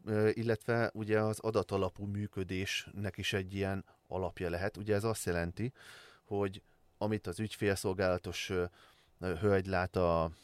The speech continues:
a, a, a call centerben, ö, vagy a, vagy a fiókban, az például ugyanaz az adat legyen egy, ö, egy ügyfélhez. Tehát, ö, már csak ilyen,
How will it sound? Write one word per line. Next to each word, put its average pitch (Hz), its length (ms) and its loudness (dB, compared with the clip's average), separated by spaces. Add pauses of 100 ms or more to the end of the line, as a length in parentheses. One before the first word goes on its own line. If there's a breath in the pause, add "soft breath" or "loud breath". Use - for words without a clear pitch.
(120)
a, - 80 -10
a, 87 960 -10 (540)
a - 320 -16
call 107 200 2
centerben, 110 920 0
ö, 98 180 -2
vagy 87 180 -4
a, 85 280 -2 (100)
vagy 90 120 -12
a 80 40 -10
fiókban, 113 640 0 (220 loud breath)
az - 80 -10
például 101 260 -2
ugyanaz 107 320 0
az 104 120 0
adat 104 320 0
legyen 101 300 0
egy, 101 200 -4
ö, 104 200 0
egy 104 140 -4
ügyfélhez. 104 640 0 (380 loud breath)
Tehát, 101 320 -2
ö, 104 100 2 (440 soft breath)
már 110 240 -2
csak - 180 -4
ilyen, 104 400 2